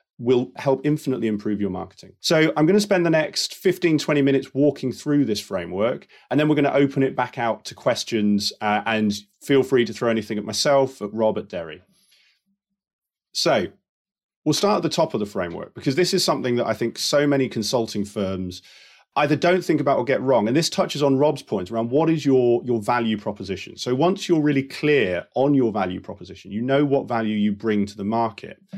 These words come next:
you actually then need to be able to articulate that. And to start with, you, you need to know what is different about your service. So I spend a lot of my time looking at consulting firm websites, marketing material, et cetera.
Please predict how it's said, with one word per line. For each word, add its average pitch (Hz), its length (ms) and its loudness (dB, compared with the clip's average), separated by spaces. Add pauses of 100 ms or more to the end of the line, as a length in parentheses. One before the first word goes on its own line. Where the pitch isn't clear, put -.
(560)
you 156 140 4
actually 202 240 0
then 160 120 2
need 147 140 4
to 131 60 -12
be 131 80 2
able 117 200 2
to 110 160 -2
articulate 104 600 -4
that. 98 160 -20 (200)
And 139 280 0 (140)
to - 100 -10
start 202 340 0
with, 131 140 0
you, 139 240 0
you 139 120 -6
need 185 180 4
to 190 100 -6
know 151 80 0
what 139 240 2
is 123 80 0
different 107 300 -2
about 101 200 -2
your 92 100 -10
service. - 440 -14
So 151 320 2 (480)
I 180 520 2
spend 143 300 0
a 135 60 4
lot 147 160 4
of 165 80 2
my 131 120 2
time 107 240 -2
looking 104 240 -2
at 101 120 -6
consulting 101 380 -4
firm 95 200 -10
websites, 107 560 -2
marketing 101 640 -6
material, 101 420 -2
et 98 60 -10
cetera. - 400 -12